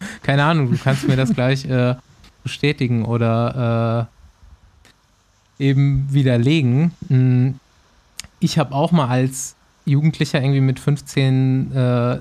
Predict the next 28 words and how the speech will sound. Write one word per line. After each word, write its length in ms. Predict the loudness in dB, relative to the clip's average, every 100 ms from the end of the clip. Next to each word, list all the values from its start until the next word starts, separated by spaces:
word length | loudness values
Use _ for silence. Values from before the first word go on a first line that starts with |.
| 0
mit 200 | 0 0 -6
Radfahren 800 | -2 0 0 0 0 0 2 -2 -6 _
abgenommen, 680 | -6 -2 0 2 4 2 0 _
einfach 220 | -4 -2 -2
weil 140 | -2
ich 120 | -2
angefangen 340 | 0 0 0 0
hab, 100 | -2 -8 _
oder 180 | -4 -2
ich 140 | -2
wollte 260 | 0 0 -2
abnehmen, 320 | -2 -2 0
deswegen 280 | 0 0 0
hab 80 | 0
ich 100 | 0
angefangen, 280 | 0 0
Rad 160 | 0 0
zu 100 | -2
fahren. 300 | -2 0 -2 -6 _ -20 -8
Und 340 | -2 2 2 -2 _ -4
das 300 | -4 -2 -4
hat 140 | 0
mir 240 | 0 2
auf 160 | -2 -2
jeden 120 | -2
Fall 160 | 0 -2
auch, 220 | -2 -4 -10 -4
äh, 340 | -2 0 0